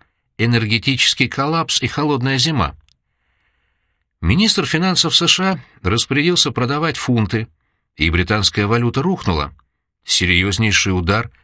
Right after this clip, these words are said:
по британской экономике. Причем американцы предупредили, что санкции будут действовать, пока Лондон и Париж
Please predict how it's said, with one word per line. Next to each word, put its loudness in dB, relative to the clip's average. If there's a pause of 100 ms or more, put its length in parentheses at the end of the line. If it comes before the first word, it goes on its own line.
(240)
по -2
британской 0
экономике. -2 (1300)
Причем 0
американцы 0
предупредили, -2 (480)
что 0
санкции 0
будут 0
действовать, 0 (400)
пока -2
Лондон 0
и 0
Париж -2